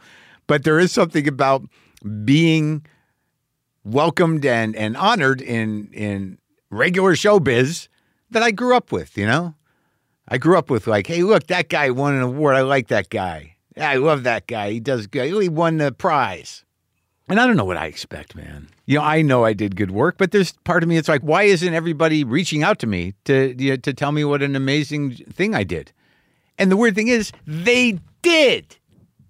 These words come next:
So many of my peers, so many of you, you know, they did. What the fuck is it about a goddamn statue? What is it?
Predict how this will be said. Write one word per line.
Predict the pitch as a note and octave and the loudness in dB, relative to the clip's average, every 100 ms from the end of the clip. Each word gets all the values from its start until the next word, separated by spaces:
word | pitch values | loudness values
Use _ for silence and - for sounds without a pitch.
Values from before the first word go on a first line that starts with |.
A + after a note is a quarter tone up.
| _ _ _ _ _ _ _ _ - | _ _ _ _ _ _ _ _ -12
So | - C#4 | 0 2
many | C#4 A#3+ F#3+ | 4 2 2
of | D3 | 2
my | C3 | 0
peers, | B2 - A#3 A3 G#3 F3+ - - _ _ _ _ | 0 2 4 4 2 0 -8 -18 _ _ _ _
so | - A3+ | -2 2
many | A#3 G#3+ D#3+ | 2 2 0
of | C#3 C3+ | -2 -2
you, | F#3 G#3+ G3 E3 _ _ _ _ _ - | 0 0 0 -4 _ _ _ _ _ -2
you | G#3+ | 0
know, | G#3 | 0
they | D#3+ G3+ G#3 | 0 0 0
did. | D#3+ C3 B2+ G#3+ G3 G#2+ D#2 _ _ _ _ _ _ _ _ _ _ _ _ _ _ _ _ _ _ | -4 -8 -2 4 4 2 -4 _ _ _ _ _ _ _ _ _ _ _ _ _ _ _ _ _ _
What | - C#3 C4 | -4 0 2
the | - | 2
fuck | G3+ - G3+ - | 0 0 0 2
is | D#3+ D3+ | 2 2
it | A2 A2+ - _ _ _ _ _ _ | 0 -4 -6 _ _ _ _ _ _
about | - B2 D3 B2 | -4 0 2 2
a | |
goddamn | G#2+ G#2 G2+ E3 G3 D3+ F3 F3 D#3 | -2 -6 -2 0 0 0 0 0 -2
statue? | - - E3+ D3 - F#2 C#2+ _ _ _ _ _ _ _ _ _ _ _ _ _ _ - | -8 -4 -2 -2 -4 -8 -10 _ _ _ _ _ _ _ _ _ _ _ _ _ _ -8
What | C3 A#3+ | 0 2
is | C#4 B3 D3+ | 4 2 0
it? | F#2 - | -6 -14